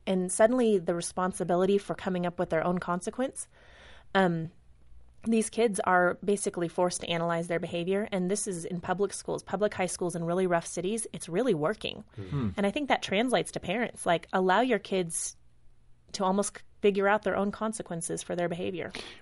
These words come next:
Speaker 2: Well, and you know what's interesting about that is that oftentimes in those,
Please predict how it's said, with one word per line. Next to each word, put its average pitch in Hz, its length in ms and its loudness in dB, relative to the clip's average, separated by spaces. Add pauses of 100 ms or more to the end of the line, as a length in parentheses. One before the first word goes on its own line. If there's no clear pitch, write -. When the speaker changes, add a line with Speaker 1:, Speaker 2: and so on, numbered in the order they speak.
Speaker 2:
Well, 160 240 4
and 147 100 4
you 160 80 4
know 156 140 6
what's - 280 2
interesting 120 720 4
about 98 360 4
that 87 240 4
is 90 160 2
that 92 260 0
oftentimes 95 1160 2
in 104 200 0
those, 92 500 -2